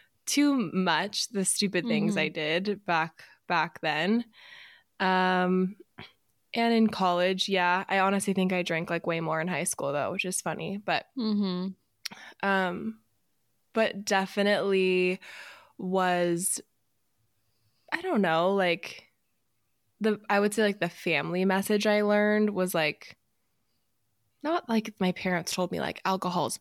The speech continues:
Speaker 1: bad or anything like that, but just, like, we didn't have it in our house. It wasn't a part of, like,
Speaker 2: Yeah.
Speaker 1: our, our family culture, where I think, like, some people, like,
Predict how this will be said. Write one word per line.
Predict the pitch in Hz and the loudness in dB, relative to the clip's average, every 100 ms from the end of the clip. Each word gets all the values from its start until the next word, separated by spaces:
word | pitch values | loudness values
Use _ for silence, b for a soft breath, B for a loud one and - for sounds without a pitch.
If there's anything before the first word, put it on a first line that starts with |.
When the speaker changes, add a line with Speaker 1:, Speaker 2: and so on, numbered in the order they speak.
| _ | _
Speaker 1:
bad | 151 180 143 | 0 2 0
or | - | -2
anything | - 151 202 - | -6 -6 -6 -6
like | - - - | -6 -6 -4
that, | - 98 | -4 -2
but | - | -4
just, | 196 185 | -4 -2
like, | 208 | -2
we | 220 | 0
didn't | 233 240 | 0 2
have | 220 226 | 0 2
it | |
in | |
our | 208 180 | 2 2
house. | 190 180 | 2 0
It | 170 | 2
wasn't | 190 220 | 2 4
a | 226 | 0
part | - 180 175 - | 0 0 2 2
of, | 147 190 | 0 -2
like, | 147 123 - B B | -2 -4 -8 B B
Speaker 2:
Yeah. | 226 196 | -4 2
Speaker 1:
our, | 190 185 - _ | 2 0 -6 _
our | 180 | -4
family | 170 190 180 180 | 0 2 2 2
culture, | 165 - - - - - | 0 -2 -4 -2 -2 0
where | 113 | 2
I | 175 | 0
think, | 185 196 | -4 -4
like, | 180 175 | -6 -4
some | - 175 | -4 -4
people, | 185 190 185 185 180 180 185 B B B B | -2 -4 0 2 2 2 -2 B B B B
like, | 214 208 208 | 0 0 -2